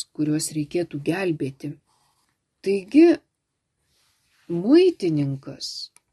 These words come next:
sakytume, tas, apie kurį čia pasakyta, netgi visų muitininkų viršininkas, turtuolis, didelis ponas.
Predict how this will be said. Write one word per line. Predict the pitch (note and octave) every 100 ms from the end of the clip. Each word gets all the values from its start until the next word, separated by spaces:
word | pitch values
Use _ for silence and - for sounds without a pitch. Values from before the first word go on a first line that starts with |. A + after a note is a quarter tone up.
| _ _ _ _ _ _ - - _ - - _ _
sakytume, | - D#3+ D#3+ G3+ G3 F3 E3+ D#3+
tas, | - G#3+ G#3+
apie | F3 D#3+ E3 E3
kurį | E3+ F#3
čia | E3 D#3+
pasakyta, | D#3+ D#3+ - D3+ - F#3 E3+ - D3+ C#3+ E3+
netgi | E3+ F3 E3 D3+ E3+ E3 -
visų | D#3 E3+ E3 G#3+ G#3
muitininkų | F#3+ G#3 - F3 E3+ E3 D#3+ D#3
viršininkas, | C3+ E3+ B3+ D#4 D4 - D#3 B2+ B2 - - - - - - _ _ - - - _ _ _ -
turtuolis, | F3 E3+ - - G#3 C4+ D#4 D#4+ G#3 B2+ - - - -
didelis | C#3 C#3 E3 F3+ G3+ G3 F#3+ F3+ E3+ E3 - - - _ _ _ -
ponas. | D3+ D#3+ G#3+ C4 C#4 G#3+ D3 -